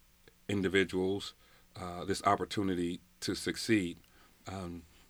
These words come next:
but without this, uh, informal network, what happens is they may get just an, an equal opportunity now to succeed, but they don't always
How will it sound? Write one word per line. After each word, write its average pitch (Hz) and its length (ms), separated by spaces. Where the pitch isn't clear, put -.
but 107 140
without 104 360
this, - 300
uh, 98 120
informal 95 480
network, 92 500
what 90 120
happens 95 380
is 85 140
they 104 100
may 123 180
get 120 240
just 95 240
an, 95 160
an 95 200
equal 107 260
opportunity 95 580
now 90 260
to 85 80
succeed, 90 640
but 92 140
they 107 100
don't 101 260
always 95 460